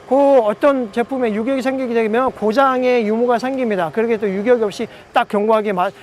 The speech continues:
어, 장착하는 게 좋다. 이렇게 보시면 될 것 같습니다. 자, 댓글 상당히 높죠? 보십시오. 사이드 쪽에 선수에 섰을 때 이렇게 낚시를 하겠죠. 여기 사이드 쪽에 보면 하나, 둘,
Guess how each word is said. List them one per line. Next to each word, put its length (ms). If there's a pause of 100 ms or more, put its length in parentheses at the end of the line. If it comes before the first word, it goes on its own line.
어, 360
장착하는 460
게 40
좋다. 300 (260)
이렇게 120
보시면 260
될 140
것 80
같습니다. 420 (380)
자, 340
댓글 320
상당히 320
높죠? 500
보십시오. 460 (240)
사이드 320
쪽에 440
선수에 440
섰을 360
때 480 (280)
이렇게 180
낚시를 340
하겠죠. 320 (360)
여기 300
사이드 320
쪽에 200
보면 380 (380)
하나, 360 (100)
둘, 360